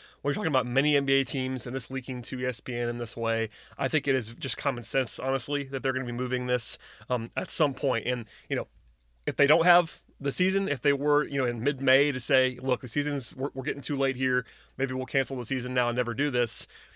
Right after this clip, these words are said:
Could you have the draft at that point? Yes, but then would you already have the lottery? That's the question that I'm not sure how they're gonna do the lottery. I'm sure, um, you know, they're probably gonna just go with what they have now in terms of the, uh, reverse stand, but it, you, you have to have a lottery at some point.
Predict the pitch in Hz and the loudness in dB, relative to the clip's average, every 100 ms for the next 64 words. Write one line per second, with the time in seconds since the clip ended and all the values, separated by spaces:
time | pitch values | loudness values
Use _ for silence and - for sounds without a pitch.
0 | - - - 139 135 135 135 147 147 160 | -20 -10 -2 2 6 6 6 4 4 2
1 | 147 - 160 151 131 139 120 - 135 127 | 0 2 0 0 0 2 2 0 -4 -2
2 | 127 123 - 131 127 127 131 120 120 156 | -2 -6 -6 -4 0 2 2 2 2 2
3 | 175 180 185 - 127 131 - 135 143 - | 4 2 0 -6 -4 -4 -4 0 0 0
4 | 135 131 127 131 120 139 127 120 120 143 | 0 0 2 0 0 2 2 2 0 0
5 | 156 156 156 160 151 123 - 139 131 123 | 2 4 4 4 2 0 0 2 2 0
6 | - - - 127 113 - _ 131 107 - | -10 -12 -4 -4 -4 -10 _ -8 -6 -6
7 | 120 139 131 123 117 110 110 - 123 123 | -4 -2 -2 -2 -4 -4 -6 -4 0 0
8 | 123 120 - 123 123 117 123 117 - 120 | 0 -2 -4 -2 -2 -2 -2 -2 -8 -4
9 | 117 123 127 139 113 110 113 113 110 110 | -2 0 -2 -6 -8 -8 -8 -4 -4 -4
10 | 123 - 131 123 - 135 - 127 135 127 | -6 -4 -4 -6 -10 -12 -12 -10 -6 0
11 | 151 165 120 131 113 113 127 123 - 135 | 0 0 0 0 0 -2 -2 -4 -4 -6
12 | 139 196 185 | -2 -2 -4